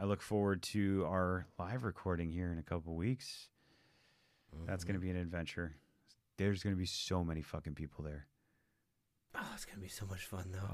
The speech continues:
Speaker 1: Oh, it's gonna be so loud.
Speaker 2: Again, it's the
Speaker 1: So loud.
Speaker 2: people. <laughs>
Speaker 1: Oh, so many
Speaker 2: It's gonna
Speaker 1: people.
Speaker 2: be,
Speaker 1: All right.
Speaker 2: it's gonna be great.
Speaker 1: So, friends,
Speaker 2: I'm
Speaker 1: stay
Speaker 2: excited.
Speaker 1: tuned. We are, uh, we are, the Tavern in Question is going on the road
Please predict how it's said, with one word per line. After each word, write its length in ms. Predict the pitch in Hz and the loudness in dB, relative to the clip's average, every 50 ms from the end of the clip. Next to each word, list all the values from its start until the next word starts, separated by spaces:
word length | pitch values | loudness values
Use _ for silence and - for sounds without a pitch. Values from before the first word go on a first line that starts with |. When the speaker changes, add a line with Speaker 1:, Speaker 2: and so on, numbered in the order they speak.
| 87 | 0
Speaker 1:
Oh, 60 | 82 82 | -2 -2
it's 100 | 80 - | -2 -2
gonna 140 | - 80 | -4 -4
be 100 | 76 73 | -2 -2
so 220 | 78 - - - 80 | -4 -4 -2 -2 -2
loud. 400 | 78 78 78 76 76 76 78 - - _ - - - - | -2 -4 -4 -6 -6 -8 -10 -12 -14 _ -20 -20 -2 -2
Speaker 2:
Again, 360 | 139 147 180 208 202 170 - - - - - - - | 2 4 6 6 6 4 0 -4 -8 -20 -20 -20 -16
it's 200 | - - - - | -12 -10 -8 -6
the 100 | - 127 | -6 -6
Speaker 1:
So 60 | 101 87 | -4 -4
loud. 280 | 82 78 80 78 73 | -4 -4 -4 -4 -4
Speaker 2:
people. 280 | 73 - - - - - - | -4 -4 -4 -4 -8 -8 -6
<laughs> 40 | - - - - 76 78 76 73 | -6 -4 -4 -2 -4 -4 -4 -4
Speaker 1:
Oh, 40 | 73 | -4
so 220 | - - - - | -4 -4 -4 -4
many 160 | 82 82 80 | -6 -8 -8
Speaker 2:
It's 120 | 78 - - | -8 -4 0
gonna 120 | 269 277 285 294 | 2 4 4 4
Speaker 1:
people. 160 | - - - - - - - - | 2 2 -4 -10 -16 -10 -4 2
Speaker 2:
be, 40 | 98 | 6
Speaker 1:
All 60 | 98 | 6
right. 140 | 95 90 156 | 10 12 12
Speaker 2:
it's 120 | 170 170 | 12 12
gonna 140 | 185 196 190 | 12 12 12
be 80 | 190 | 12
great. 140 | 185 175 175 | 12 12 12
Speaker 1:
So, 180 | 151 135 127 120 | 12 12 12 12
friends, 340 | - - 147 139 127 117 - | 12 12 12 12 12 12 12
Speaker 2:
I'm 80 | 143 156 | 12 12
Speaker 1:
stay 80 | 170 | 12
Speaker 2:
excited. 260 | 156 165 160 147 135 | 12 12 12 12 12
Speaker 1:
tuned. 120 | 120 135 120 | 10 10 8
We 120 | 127 131 | 10 12
are, 240 | 127 123 123 120 120 | 12 12 12 12 12
uh, 260 | 117 113 113 107 82 | 12 12 12 10 8
we 280 | 73 107 117 120 123 123 | 6 6 8 10 10 10
are, 260 | 117 110 107 101 95 90 - - | 10 10 10 8 4 2 -2 2
the 120 | - 104 95 | 2 2 4
Tavern 280 | - - 143 135 117 113 | 8 10 10 12 12 8
in 60 | 101 | 10
Question 300 | - 120 107 90 101 98 | 10 8 8 8 6 2
is 60 | 87 | 4
going 220 | 87 107 101 95 - - | 6 6 6 6 4 6
on 240 | 107 160 165 165 151 | 8 10 10 10 10
the 100 | 123 107 | 8 8
road 580 | 92 101 113 120 123 117 98 87 78 71 73 | 8 10 12 12 12 12 10 8 4 2 -2